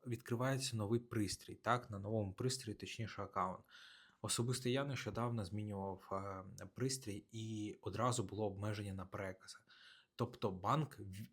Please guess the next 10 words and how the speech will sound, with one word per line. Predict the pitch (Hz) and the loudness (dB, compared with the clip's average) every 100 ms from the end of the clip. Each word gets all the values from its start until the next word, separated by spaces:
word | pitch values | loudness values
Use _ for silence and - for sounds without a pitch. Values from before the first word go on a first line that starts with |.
| - | -10
бачить, | 107 113 135 - 92 | 2 4 4 0 -4
що | - - | -4 -2
це | - | -2
інший | 104 117 110 - - | -2 0 0 0 -2
пристрій, | 113 156 - - | -2 0 0 -6
і | - | -4
робить | 95 95 - 107 | -2 -2 -2 -4
обмеження. | 110 160 107 90 82 - - - - - - _ - | 2 4 4 0 -10 -18 -20 -20 -20 -20 -20 _ -8
І | 139 147 143 143 120 - _ _ 123 | -2 2 4 4 4 -2 _ _ -2
загалом, | 110 127 147 156 127 95 | 4 4 6 6 4 2